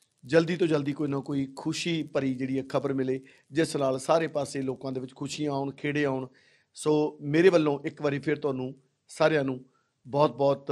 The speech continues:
ਮੁਬਾਰਕਾਂ ਨਵੇਂ ਸਾਲ ਦੀਆਂ, ਤੇ ਅਰਦਾਸ ਕਰੋ ਪ੍ਰਮਾਤਮਾ ਅੱਗੇ ਕਿ ਸਾਰੇ ਵਰਲਡ ਦੇ ਵਿੱਚ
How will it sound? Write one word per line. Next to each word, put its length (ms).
ਮੁਬਾਰਕਾਂ 480
ਨਵੇਂ 180
ਸਾਲ 220
ਦੀਆਂ, 200
ਤੇ 120
ਅਰਦਾਸ 400
ਕਰੋ 180
ਪ੍ਰਮਾਤਮਾ 460
ਅੱਗੇ 260
ਕਿ 120
ਸਾਰੇ 320
ਵਰਲਡ 300
ਦੇ 100
ਵਿੱਚ 380